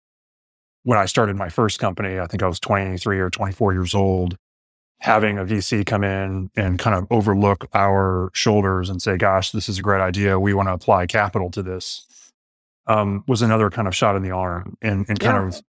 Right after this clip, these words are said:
Speaker 1: re-, uh, crystallized, if you will, and confirmed that, hey, this process I learned so long ago still works today,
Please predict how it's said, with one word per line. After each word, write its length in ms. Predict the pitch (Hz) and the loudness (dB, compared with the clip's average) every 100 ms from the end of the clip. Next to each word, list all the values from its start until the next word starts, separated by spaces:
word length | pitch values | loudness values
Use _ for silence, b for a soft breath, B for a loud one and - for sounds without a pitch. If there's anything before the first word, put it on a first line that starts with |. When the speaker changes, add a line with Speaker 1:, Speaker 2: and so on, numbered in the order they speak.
| _ | _
Speaker 1:
re-, 880 | 104 104 101 117 117 117 117 110 113 - - | -6 -2 2 4 4 2 2 0 -2 -6 -4
uh, 240 | 101 95 92 | -2 0 -2
crystallized, 720 | - 123 - 104 98 95 92 | -2 0 2 4 4 2 -2
if 120 | 95 | -2
you 100 | 104 | -2
will, 440 | 95 95 95 90 - _ _ _ _ _ - | 2 2 2 -2 -6 _ _ _ _ _ -4
and 160 | 117 104 | 0 2
confirmed 720 | 101 90 120 107 98 95 90 | 2 2 2 2 0 -2 0
that, 220 | 104 - | 0 0
hey, 160 | 120 | 0
this 180 | 104 104 | 0 -2
process 460 | - 95 98 104 - | 2 2 2 -2 0
I 120 | 98 | 0
learned 440 | 98 101 98 92 | 0 -2 -4 -8
so 160 | - 113 | 0 2
long 260 | 101 104 101 | 4 2 0
ago 380 | 90 95 90 | -2 -2 -2
still 260 | 90 - 104 | -4 0 2
works 240 | 98 92 | 2 -4
today, 480 | - 95 92 85 80 | -4 -4 -2 -4 -8